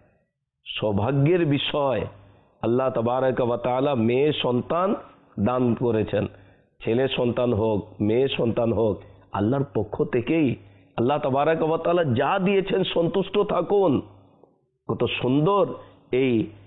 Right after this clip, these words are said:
ফজিলত যে আল্লাহ তাবারাকা ওয়া তাআলা মেয়ে সন্তান ঘরে এসেছে আপনার, ফেরেশতাকে পাঠিয়ে দেন, যে ফেরেশতারা বলে থাকে, "যে ব্যক্তি এই দুর্বল প্রাণের লালন পালনের দায়িত্ব নিবে,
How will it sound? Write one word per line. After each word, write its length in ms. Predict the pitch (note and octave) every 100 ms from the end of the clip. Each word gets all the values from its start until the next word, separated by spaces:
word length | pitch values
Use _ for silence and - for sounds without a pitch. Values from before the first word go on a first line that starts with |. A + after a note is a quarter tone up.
| -
ফজিলত 460 | B2 A2 C3+ C3 G#2+ - - - _
যে 60 | D3
আল্লাহ 220 | D3 B2+
তাবারাকা 500 | B2+ A2+ B2 C3 B2+
ওয়া 140 | A#2
তাআলা 420 | A#2+ B2 B2+ C#3+ D3+
মেয়ে 320 | A#2+ A#2+ C#3+
সন্তান 520 | C#3+ C#3 C3+ D3+ C#3+
ঘরে 260 | A#2 C#3+ D#3
এসেছে 360 | D3 E3 D#3+
আপনার, 680 | D#3+ D#3 F3+ F3+ C3 - - - _ _
ফেরেশতাকে 600 | - G#2+ A2 A2 C#3+ C#3+ C3
পাঠিয়ে 440 | B2 A2 - A#2
দেন, 240 | G#2+ F#2+ F2+ - - _ _
যে 140 | A2+ G#2+
ফেরেশতারা 920 | - A2 A2+ A2+ A#2+ A2 G2+ - - - _ _ F#2+
বলে 220 | G#2 B2+
থাকে, 440 | B2 A#2+ G2+ G#2 F#2+ - - - _ _ _ _ _ _ _ _
"যে 180 | F#2+ A2+
ব্যক্তি 440 | A#2 A2+ - B2+ A2+
এই 200 | A#2 G#2+
দুর্বল 440 | G2+ A#2 B2 C3+
প্রাণের 460 | - B2 C3 E3+ D3+
লালন 360 | A#2+ C3+ F#3
পালনের 460 | F3+ D#3 D3+ D3 B2
দায়িত্ব 340 | A#2 A#2+ C#3
নিবে, 480 | B2 A#2+ D#3 G#3 B3